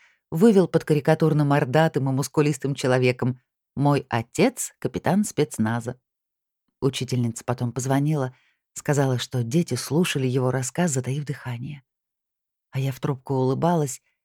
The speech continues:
и понимала, что наш мальчишка растет с патриотизмом и гордостью за свою страну и ее армию, которую ты в нем заложил. Видела недавно, как он с друзьями марширует по ровненькому асфальту. Сказал, что это плац.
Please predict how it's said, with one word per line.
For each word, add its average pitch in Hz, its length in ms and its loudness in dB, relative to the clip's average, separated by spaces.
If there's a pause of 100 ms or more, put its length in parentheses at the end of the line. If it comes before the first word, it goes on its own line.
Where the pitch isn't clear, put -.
(300)
и 127 60 -10
понимала, 135 540 0
что 131 240 -6
наш 131 280 -2
мальчишка 131 560 -4
растет 139 360 -2
с - 60 -10
патриотизмом 123 840 -2
и 120 40 -2
гордостью 123 640 -6
за 123 120 -4
свою 123 260 -2
страну 123 480 -2
и 127 80 -4
ее 127 320 -2
армию, 127 480 -8 (340)
которую 131 400 0
ты 151 160 -2
в 127 80 -2
нем 120 180 0
заложил. 123 580 -6 (1400)
Видела 147 360 2
недавно, 143 480 4
как 156 200 0
он 156 120 4
с 131 40 -6
друзьями 147 500 2
марширует 135 600 0
по 127 120 0
ровненькому 127 560 0
асфальту. 117 520 -4 (320)
Сказал, 175 380 2
что - 180 -4
это 135 140 -4
плац. - 460 -10